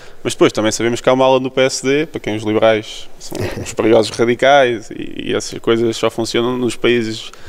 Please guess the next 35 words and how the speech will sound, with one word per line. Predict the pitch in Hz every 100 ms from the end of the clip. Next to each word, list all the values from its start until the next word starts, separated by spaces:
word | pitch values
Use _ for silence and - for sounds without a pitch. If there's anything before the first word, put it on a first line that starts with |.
| - -
nórdicos | 127 147 123 110 113
e |
não | 107
funcionam | 104 107 - 110 107
aqui, | 101 123 104
et | 104
cetera. | - - - - - - - - - - - -
Em | 139
termos | 160 151 147
de |
futuro, | - - 139 110 - - - - - - - -
eu | 107 98
acho | 95
que | 107
daqui | 101 110
a | -
quatro | 104 113
anos | 104 101
e | 104
meio, | 101 104 117 - -
espero | - 117 104 104
eu, | 101 131 - - - - -
se | - - 131 117 101 - - - - - - - - -
as | -
coisas | - 127 117 -
correrem | - 113 127 113
como | 110 107
eu |
espero | - 113 104
que | -
corram | 117 107 101
e |
Portugal | - - 110
não | 107
ficar | 101 107 - 110